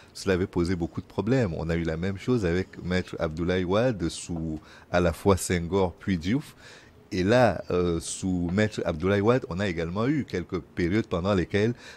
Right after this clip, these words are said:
euh, les premiers ministres ont beaucoup souffert, euh, et d'autres opposants ont souffert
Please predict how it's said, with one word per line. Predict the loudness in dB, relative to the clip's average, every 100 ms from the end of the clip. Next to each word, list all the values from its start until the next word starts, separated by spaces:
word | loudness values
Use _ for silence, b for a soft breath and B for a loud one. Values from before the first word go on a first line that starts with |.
| -8
euh, | -2 0 0
les | 0 0
premiers | 0 2 4
ministres | 4 0 -2
ont | -4
beaucoup | -2 -2 -4
souffert, | -4 -4 4 6 6 0 B B B 0
euh, | 2 2 2 2 2 0
et | 0
d'autres | 4 4 4 0
opposants | 0 -2 0 0 0
ont | -2
souffert | -2 -2 0 0